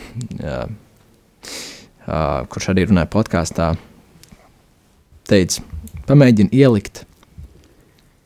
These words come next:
vārdā mīlestība, vārdā es, un nolasīt šo pašu tekstu.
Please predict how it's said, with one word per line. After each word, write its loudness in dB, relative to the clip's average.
vārdā 2
mīlestība, 2
vārdā -2
es, -8
un 2
nolasīt -2
šo -8
pašu -4
tekstu. -8